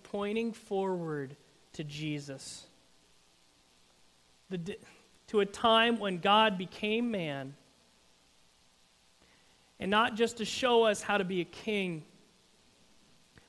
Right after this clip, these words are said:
but to be a savior. And the fact that he receives his glory and honor not from these mighty acts of political kingliness, but through his death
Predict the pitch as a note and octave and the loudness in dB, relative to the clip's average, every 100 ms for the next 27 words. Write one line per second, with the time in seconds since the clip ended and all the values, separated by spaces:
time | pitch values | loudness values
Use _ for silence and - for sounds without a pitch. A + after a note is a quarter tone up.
0 | _ G3 F3+ F3+ F3 - - E3+ E3 C#3+ | _ -8 -6 -2 -2 -2 -2 0 0 -4
1 | C3 - _ _ _ _ _ _ _ _ | -12 -14 _ _ _ _ _ _ _ _
2 | _ _ _ _ _ _ _ G#3 G3+ - | _ _ _ _ _ _ _ -2 0 4
3 | A#3+ A#3+ A#3+ A3 A3 - - - - A#3 | 4 6 6 4 2 -14 -20 -20 -4 0
4 | A3 G#3+ - C4+ C4+ A#3+ A#3 F3+ A3+ A#3 | 0 -2 0 2 4 2 -2 -2 4 8
5 | A#3+ A3 G#3+ G#3+ A3+ A3+ G#3+ G#3 A3+ - | 8 6 4 4 4 6 4 4 2 0
6 | - - A#3 G#3+ G#3 F#3+ F3 F#3 G#3 A3+ | -8 -2 2 2 0 -2 -4 0 2 4
7 | A3+ G#3 - G#3 G#3+ G#3 G3+ F#3 - G3+ | 2 -2 0 2 2 0 -8 -10 -8 0
8 | G#3 G#3+ G#3+ G3 - A#3 A3 G3 F#3 E3 | 2 2 0 -8 -4 -2 0 0 0 -4
9 | - - - _ _ _ _ _ _ _ | -8 -18 -20 _ _ _ _ _ _ _
10 | _ _ _ _ _ _ _ _ _ _ | _ _ _ _ _ _ _ _ _ _
11 | _ _ _ _ _ _ _ _ - F3+ | _ _ _ _ _ _ _ _ -12 -8
12 | G3+ F3 E3 D3+ F3 F3 E3+ - | -6 -6 -8 -4 -2 -2 -6 -20